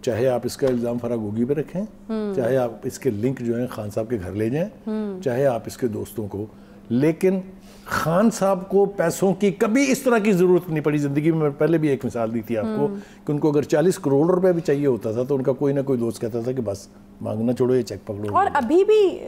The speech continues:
Speaker 2: यही सूरत
Speaker 1: करेक्ट।
Speaker 2: हाल है।
Speaker 1: खुद दो, मैं
Speaker 2: हाँ।
Speaker 1: टेलीफोन करके उन्होंने
Speaker 2: हाँ।
Speaker 1: साबित करने, करने की कोशिश नहीं की,
Speaker 2: हाँ।
Speaker 1: उन्होंने साबित कर दिया।
Speaker 2: और शौकत खान
Speaker 1: लिहाजा
Speaker 2: ने
Speaker 1: उनसे ये घटिया हरकत जो
Speaker 2: हाँ।
Speaker 1: है,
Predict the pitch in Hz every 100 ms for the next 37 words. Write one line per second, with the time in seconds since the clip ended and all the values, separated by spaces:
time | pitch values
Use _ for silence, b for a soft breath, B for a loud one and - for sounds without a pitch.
0 | 226 214 214 330 330 269 143 196 175 190
1 | 311 240 - 208 160 135 185 180 143 131
2 | 208 196 143 156 180 185 165 190 190 202
3 | 127 185 190 165 156 - - 135 - -
4 | - 151 170 185 190 185 196 220 269 233
5 | 165 156 - 185 170 214 226 214 202 -
6 | 269 - 247 415 - - 165 196 226 269
7 | 262 240 - 240 220 220 170 - 185 247
8 | 262 185 180 190 143 143 113 131 -